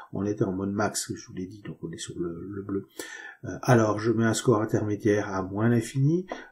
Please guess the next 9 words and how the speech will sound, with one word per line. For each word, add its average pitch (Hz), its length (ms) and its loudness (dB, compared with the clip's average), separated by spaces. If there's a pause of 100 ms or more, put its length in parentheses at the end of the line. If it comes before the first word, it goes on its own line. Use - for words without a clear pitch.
Euh, 98 880 0
je 120 260 6
change 117 300 4
la 104 80 2
profondeur 104 680 -2 (560)
qui, 110 440 -2
euh, 87 400 -4 (400)
passe 98 300 2
de 90 260 -4